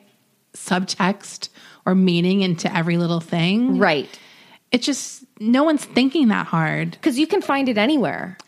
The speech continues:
Speaker 1: Right. I mean, we've talked on some things, like, I think with the Dimebag Darrell,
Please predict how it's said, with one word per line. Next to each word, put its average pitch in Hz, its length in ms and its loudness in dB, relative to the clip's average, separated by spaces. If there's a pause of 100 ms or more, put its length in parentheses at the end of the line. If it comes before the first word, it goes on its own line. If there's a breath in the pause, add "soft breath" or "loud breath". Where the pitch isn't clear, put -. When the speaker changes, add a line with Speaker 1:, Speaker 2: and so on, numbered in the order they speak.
(400 loud breath)
Speaker 1:
Right. 262 340 2
I 240 60 2
mean, 277 120 2
we've 349 140 2
talked 302 260 -2
on 233 140 2
some 214 260 2
things, 196 380 0 (140)
like, 190 180 0
I 190 80 2
think 190 200 -2
with 185 120 -2
the 180 80 0
Dimebag 175 580 0
Darrell, 175 600 0